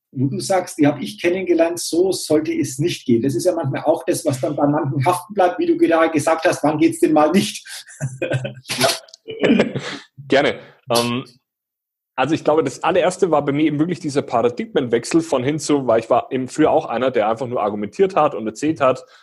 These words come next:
Speaker 2: hunderttausend Gründe, warum du jetzt bei mir, lieber Kunde, kaufen musst. Ähm, also im Sinne von, ich hab einfach mal ein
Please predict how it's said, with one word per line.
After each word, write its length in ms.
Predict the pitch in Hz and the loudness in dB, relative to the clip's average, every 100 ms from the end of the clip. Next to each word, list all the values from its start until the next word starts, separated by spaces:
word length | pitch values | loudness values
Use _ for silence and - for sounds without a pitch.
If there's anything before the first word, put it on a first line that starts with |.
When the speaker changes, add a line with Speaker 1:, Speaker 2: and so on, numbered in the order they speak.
| _ | _
Speaker 2:
hunderttausend 540 | 139 143 131 120 120 113 | -2 0 2 2 2 0
Gründe, 280 | 120 143 123 | 2 4 4
warum 280 | 107 123 | 2 0
du 60 | 123 | -2
jetzt 200 | 113 113 | -2 -2
bei 80 | 104 | -4
mir, 160 | 120 | -2
lieber 200 | 123 110 | 0 0
Kunde, 220 | 104 110 98 | -2 -4 -4
kaufen 340 | - 123 113 | 0 0 0
musst. 340 | 95 - - _ _ - _ - | -4 -6 -18 _ _ -20 _ -8
Ähm, 280 | 98 98 98 - | -4 -4 -6 -6
also 200 | 92 104 | -6 -6
im 60 | |
Sinne 220 | 104 127 120 | -6 -4 -2
von, 180 | 110 | -2
ich 80 | 110 | 0
hab 140 | 117 - | -2 -2
einfach 180 | 117 | -4
mal 160 | 117 104 | -2 -2
ein 80 | 107 | -4